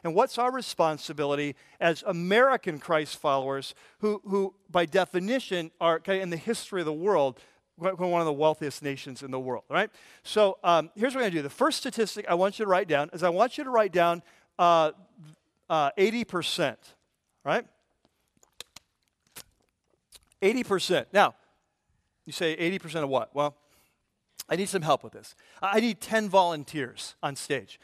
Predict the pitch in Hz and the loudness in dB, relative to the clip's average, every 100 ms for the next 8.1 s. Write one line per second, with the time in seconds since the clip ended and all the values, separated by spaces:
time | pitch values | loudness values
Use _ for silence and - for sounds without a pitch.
0 | - 151 156 165 170 160 156 175 175 170 | -4 -2 0 -2 -4 -6 -10 -6 -2 -2
1 | 156 147 139 - _ - 143 170 170 175 | -4 -2 -4 -4 _ -10 -4 -4 -4 -8
2 | 151 - 147 127 123 117 143 143 - 131 | -8 -8 -4 -4 -4 -4 -2 -4 -8 -8
3 | 127 123 120 110 _ 120 - 127 120 113 | -8 -4 -4 -4 _ -14 -4 -2 -2 -8
4 | - - _ _ _ _ _ _ _ - | -16 -18 _ _ _ _ _ _ _ 0
5 | 156 156 143 - - 160 147 156 127 - | 4 4 4 -4 0 0 2 -2 -2 -4
6 | - - 196 196 247 233 220 170 - 190 | -12 0 0 4 4 6 2 0 2 4
7 | 208 220 220 208 208 190 180 190 202 208 | 4 2 0 0 -2 0 0 0 -2 -4